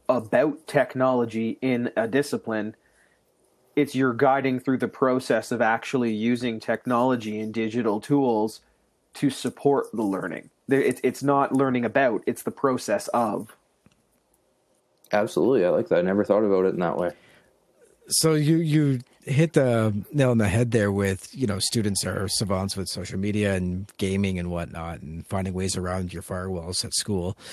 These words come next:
Speaker 3: In terms of educators as well, like, uh, what's, what's the value then in taking advantage of these technological and digital worlds in, in our teaching?
Speaker 2: Absolutely. It's interesting to see because I'm at a weird, I'm kind of the middle age group in education now. There's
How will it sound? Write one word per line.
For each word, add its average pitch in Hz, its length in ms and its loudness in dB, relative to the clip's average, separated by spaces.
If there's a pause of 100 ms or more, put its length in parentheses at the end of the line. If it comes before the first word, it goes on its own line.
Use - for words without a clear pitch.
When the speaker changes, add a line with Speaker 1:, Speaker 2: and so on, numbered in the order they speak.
(240)
Speaker 3:
In 208 80 -14
terms 170 280 -2
of 135 80 -2
educators 147 680 2
as 107 160 0
well, 135 320 4
like, 104 340 0
uh, 113 220 2
what's, 131 220 2
what's 151 220 2
the 135 60 2
value 127 380 2
then 104 220 2
in 101 80 2
taking 107 240 0
advantage 113 340 0
of 95 140 -2
these 90 240 -2
technological 90 600 -4
and 87 80 -2
digital 85 300 -6
worlds 82 480 -6
in, 101 140 -6
in 101 180 -6
our 90 140 -4
teaching? 90 480 -6 (600)
Speaker 2:
Absolutely. 104 560 2
It's 101 120 0
interesting 160 340 0
to 123 60 2
see 117 180 2
because 113 280 2
I'm 107 120 4
at 110 60 4
a 110 80 4
weird, 107 320 4
I'm 107 120 2
kind 107 200 2
of 110 100 0
the 117 60 6
middle 98 580 4
age 95 320 2
group 98 240 2
in 98 80 0
education 92 460 0
now. 104 100 4
There's 101 240 0